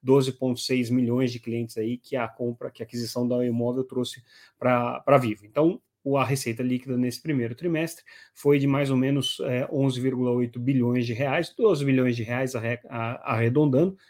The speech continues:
né? É, mas, é,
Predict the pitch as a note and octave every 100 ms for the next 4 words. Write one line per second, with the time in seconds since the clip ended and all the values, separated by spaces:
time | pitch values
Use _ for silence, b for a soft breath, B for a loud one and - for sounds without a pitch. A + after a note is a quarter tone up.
0 | b B2 D3 B B B - A#2+ B2 B2+
1 | B2+ C3 A#3+ A3 E3 E3+ G3 - - -
2 | E3+ E3